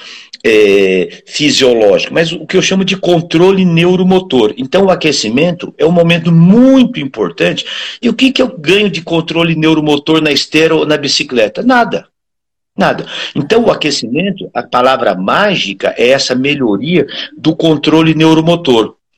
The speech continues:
né? Que, que, que a gente chama de eficiência neuromuscular. É usar o músculo certo, no momento certo,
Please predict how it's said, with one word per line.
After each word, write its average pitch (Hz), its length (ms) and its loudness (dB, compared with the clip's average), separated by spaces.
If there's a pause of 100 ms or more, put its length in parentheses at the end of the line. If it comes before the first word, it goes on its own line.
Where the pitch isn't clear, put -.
(300)
né? 143 260 0
Que, 156 160 -2 (180)
que, - 380 0
que 202 100 -8
a 180 40 0
gente 180 140 0
chama 180 160 2
de 156 260 -2
eficiência 185 680 -2
neuromuscular. 143 760 0
É 110 80 2
usar 147 360 0
o 202 40 2
músculo 185 380 2
certo, 160 540 0 (260)
no 117 100 -4
momento 131 540 2
certo, 147 580 0